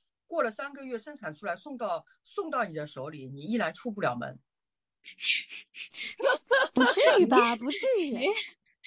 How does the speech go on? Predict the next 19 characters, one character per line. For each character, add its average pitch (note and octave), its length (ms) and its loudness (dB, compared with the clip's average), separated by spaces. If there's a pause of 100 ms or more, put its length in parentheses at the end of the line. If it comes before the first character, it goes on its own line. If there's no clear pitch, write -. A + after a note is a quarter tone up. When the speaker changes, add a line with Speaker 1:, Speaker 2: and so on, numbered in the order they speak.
(160)
Speaker 3:
现 E4 160 0
在 D#4 80 2
Speaker 1:
差 - 80 -10 (400)
不 C#4 80 -6
多 B3 160 4
呀， B3 180 2
Speaker 3:
再 E4 60 -6
过 D#4+ 80 -6
几 F4+ 140 -12
天。 G4 100 -8
Speaker 1:
他 A4 100 -8
三 A#4+ 100 -6
月 G4+ 260 -4
那 C#4+ 160 -4
个 A#3 340 -4
下 - 380 -8
单 B3 200 -10
的 A#3+ 120 -10
呀， - 200 -8